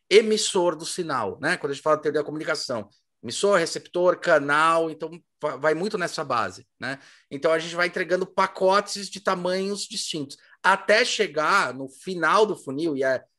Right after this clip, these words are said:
ainda nem final, é assim, é a ramificação da ramificação do funil, que é o podcast que a gente faz, que era uma coisa que eu achava que não ia dar tão certo, né? Porque o que acontece? Ele é muito específico. Então,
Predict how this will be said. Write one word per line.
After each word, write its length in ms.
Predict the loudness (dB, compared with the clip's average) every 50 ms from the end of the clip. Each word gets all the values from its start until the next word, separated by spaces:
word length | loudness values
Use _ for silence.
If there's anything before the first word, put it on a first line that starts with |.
| _ _ -2
ainda 220 | 0 0 0 0
nem 120 | -2 -4 -6
final, 360 | -6 -8 -4 -2 0 2 2
é 60 | 0
assim, 260 | -2 -4 -10 -8 -6
é 20 | -4
a 100 | -2 -2
ramificação 600 | -2 -4 -4 -6 -10 -6 -6 -4 -4 -4 -4 -2
da 80 | -2 -2
ramificação 540 | -2 -4 -6 -12 -8 -8 -8 -6 -6 -10
do 100 | -10 -12
funil, 420 | -12 -12 -10 -6 -4 -2 -4 -4 -6 _ _ _ _ _ _
que 240 | -6 -2 2 2 4
é 140 | 4 4
o 80 | 4 2
podcast 580 | 2 -2 -4 -4 -6 -6 -4 -2 -2 -2 -4 -10
que 80 | -14
a 40 | -16
gente 180 | -16 -16 -16 -6
faz, 360 | -2 0 0 0 -2 -6 -12 _ _ _ _ _ _ _ _
que 140 | 2 4 6
era 140 | 6 6
uma 140 | 4 2 2
coisa 260 | 2 2 0 0 0
que 60 | -2 -4
eu 40 |
achava 320 | -4 -2 -2 -4 -4 -4 -6
que 100 | -10 -10
não 140 | -8 -6 -4
ia 160 | -2 -2 -2
dar 260 | -2 -4 -4 -4 -6 _ 4
tão 280 | 6 6 6 6 4
certo, 720 | -6 -8 -4 0 0 2 2 0 -4 -8 -12 -12 -12 -12 _ _ _ _ _ _ _ _ _ _ _ _ _ _ _ _ _ _ _ _ _ _ _ -2
né? 280 | -2 0 0 0 -2 -4 -8 _ _ _ _ _
Porque 1040 | -2 -2 -2 -2 -4 -2 0 0 2 2 2 2 2 2 2 0 0 0 -2 -4 -6 -8
o 80 | -14 -8
que 120 | -2 -2
acontece? 460 | 0 0 -2 0 0 0 0 0 -4 -4
Ele 140 | 0 2 2
é 40 |
muito 260 | 2 2 -2 -2 -2 -6
específico. 540 | -6 -8 -8 -6 -6 -8 -8 -10 -12 -14
Então, 240 | -6 -4 -4 -4 -6